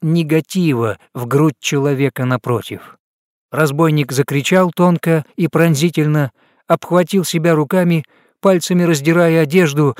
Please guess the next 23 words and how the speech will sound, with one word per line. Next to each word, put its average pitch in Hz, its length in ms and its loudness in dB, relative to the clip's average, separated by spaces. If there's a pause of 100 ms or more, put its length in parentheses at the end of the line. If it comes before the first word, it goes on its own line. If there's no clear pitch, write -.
(120)
расцарапывая 185 880 0
грудь. 175 380 -2 (440)
Он 190 180 -2
пытался 196 520 -2
скинуть 185 520 -6
с - 40 -6
себя 185 340 0 (200)
прожигающее 196 840 2
его 190 300 0
насквозь 180 500 -2
пламя. 127 520 -2 (840)
Он 143 380 0
не 147 160 2
видел, 143 440 0
как 135 280 -2
Райан, 135 540 0 (360)
голубых 147 600 0
языков 143 600 -4
огня, 139 580 -2 (220)
обнявших 156 840 -2
плоть, 139 440 -2 (560)
но 160 380 -2
чувствовал 170 880 0